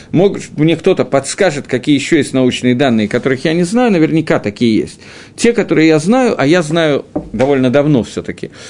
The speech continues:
но, тем не менее, те трудности основные, которые мне известны, я задам две из них, которые, как мне кажется, остальные довольно несерьёзны, неинтересны, а вот эти две, мне кажется, наиболее серьёзными и требуют немножечко задуматься на то, как ответить на этот вопрос.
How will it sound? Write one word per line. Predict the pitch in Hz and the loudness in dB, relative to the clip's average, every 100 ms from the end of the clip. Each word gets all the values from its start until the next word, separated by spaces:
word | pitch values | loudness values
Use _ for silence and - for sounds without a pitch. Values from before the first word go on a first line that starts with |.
| - | -6
но, | 143 190 | -2 2
тем | 220 202 | 2 0
не | |
менее, | 196 156 120 | 0 0 0
те | - 202 | 2 0
трудности | 208 196 180 127 - 127 | 2 0 2 0 -2 -4
основные, | - 135 156 143 | -2 -2 0 0
которые | 117 113 139 151 | 0 -2 -2 -2
мне | 196 | -2
известны, | 202 277 269 - | 0 0 -2 -2
я | 190 202 | 0 2
задам | 208 180 180 127 | 2 0 0 0
две | 156 160 | 2 2
из | 120 110 | 2 -2
них, | 156 185 - - - - | -4 -4 -8 -20 -16 -4
которые, | 139 170 151 | 0 0 0
как | 156 156 | -2 -2
мне | 147 | -2
кажется, | 175 - - | -2 -2 -8
остальные | 123 156 175 190 | -4 0 2 2
довольно | 139 147 143 | 2 2 2
несерьёзны, | 135 139 - 180 240 240 139 127 | 2 0 0 0 2 0 0 0
неинтересны, | 131 143 202 240 240 151 151 - - - | 0 0 0 0 -2 -6 -10 -12 -20 -6
а | 123 | 0
вот | 151 180 | 2 2
эти | 233 196 | 0 -2
две, | 165 208 | -2 0
мне | 180 170 | 0 0
кажется, | 170 147 - 147 | -2 -4 -4 0
наиболее | 151 147 170 123 | 2 4 4 4
серьёзными | 120 175 240 233 214 196 185 - - | 0 -2 0 0 -2 -4 -6 -12 -12
и | - | -6
требуют | - 196 196 180 147 | 0 2 4 2 0
немножечко | 143 165 151 - 131 | -2 -2 -4 -6 -4
задуматься | 117 131 196 180 - 139 | 0 2 2 0 -4 -2
на | 120 | 0
то, | 170 | -2
как | 170 135 | -2 -2
ответить | 127 131 131 - | -2 -2 -4 -4
на | 117 | -4
этот | 107 98 | -4 -6
вопрос. | 92 - - | -6 -10 -16